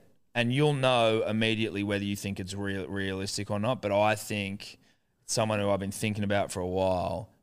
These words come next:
who I think deserves it for, like, what Liam's done is fantastic. This motherfucker has been delivering week in, week out for an extended amount of time. Like, he's been in hard yards, hard yakka. The kicking tee dribbler.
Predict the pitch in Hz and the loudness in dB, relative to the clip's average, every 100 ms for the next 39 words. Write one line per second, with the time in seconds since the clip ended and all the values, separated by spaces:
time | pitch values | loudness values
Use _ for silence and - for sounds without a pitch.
0 | - 95 104 104 101 95 90 92 92 90 | -6 0 0 0 -4 -6 -8 -6 -4 -4
1 | 104 - - 85 80 92 95 127 131 117 | -8 -10 -10 -8 -6 -6 -2 0 2 2
2 | 117 107 98 107 104 101 104 98 117 113 | 2 0 -2 -2 -2 -4 -4 -4 0 0
3 | 123 151 160 - - - _ - 110 - | 0 -2 -4 -8 -20 -20 _ -6 -4 0
4 | 104 98 - 98 92 98 92 95 90 92 | 0 -2 -2 -2 -2 -6 -6 -6 -4 -4
5 | 95 92 92 90 95 95 95 - 92 87 | -4 -4 -6 -6 -4 -2 -4 -6 -8 -6
6 | 87 - - 95 95 - 87 80 - - | -8 -10 -8 -6 -6 -6 -6 -6 -8 -8
7 | 90 85 73 - 95 92 92 69 65 - | -8 -6 -4 -4 -4 -4 -4 -6 -10 -14
8 | _ _ - 82 76 - 64 50 - 73 | _ _ -16 -12 -12 -10 -12 -12 -12 -12
9 | - 107 110 104 95 - 110 98 92 87 | -10 -6 -2 -2 -2 -2 0 2 0 -2
10 | 85 82 82 92 101 98 80 78 85 90 | -2 -2 -4 -4 -2 -2 -4 -6 -8 -8
11 | 78 98 - _ _ _ _ _ _ _ | -8 -10 -16 _ _ _ _ _ _ _
12 | _ _ _ _ _ _ _ _ _ _ | _ _ _ _ _ _ _ _ _ _
13 | _ _ _ _ _ _ _ _ _ _ | _ _ _ _ _ _ _ _ _ _
14 | _ _ _ _ _ _ _ _ _ _ | _ _ _ _ _ _ _ _ _ _
15 | _ _ _ - - 95 92 87 78 69 | _ _ _ -10 -8 -6 -6 -6 -8 -8
16 | 57 50 | -10 -12